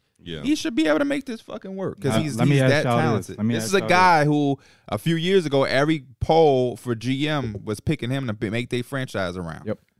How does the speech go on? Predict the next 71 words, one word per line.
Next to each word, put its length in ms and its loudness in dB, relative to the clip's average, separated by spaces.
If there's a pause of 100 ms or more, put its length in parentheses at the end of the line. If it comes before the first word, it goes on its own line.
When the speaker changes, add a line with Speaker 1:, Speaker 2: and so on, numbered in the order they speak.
(240)
Speaker 1:
It 60 -4
was, 300 -2
it 80 -2
was 300 -2 (240)
last 360 -2
year. 120 -2
A 60 -2
lot 200 0
of 80 -6
times 260 -6
on 120 -6
the 80 -6
defensive 420 -6
side 120 -6
of 80 -6
the 40 -8
ball, 220 -8
Cat 260 -4
playing 220 -8
that 100 -8
four 220 -6
spot 300 -8
was 140 -10
actually 380 -10 (100)
pretty 240 -8
hard 200 -8
to 40 -12
watch. 300 -12
He 280 -10
Speaker 4:
Mm-hmm. 380 -18
Speaker 2:
Well, 120 -6
we 140 -2
knew 180 -6
that. 360 -6
Speaker 1:
Yeah. 220 -6
Speaker 2:
We 60 -4
knew 80 -6
that. 160 -6
None, 260 -8
none, 140 -6
Speaker 1:
So 160 4
Speaker 2:
none 160 0
of 60 -4
that 140 -2
should 140 -14
be 80 -14
surprising. 340 -4
Speaker 4:
But 60 2
luckily, 380 0
he 140 -4
has 300 -2
Rudy 260 0
behind 340 0
him. 240 -4
Speaker 1:
Yeah. 160 0
Speaker 4:
And 100 0
he's 140 -2
got 180 0
Jaden 320 2
McDaniels 480 -2
and 180 2
Anthony 320 -2
Edwards 280 0
who 220 0
shows 340 2
that 60 -4
he 100 -4
can 160 -4
lock 240 -4
in. 60 -6
And, 180 -6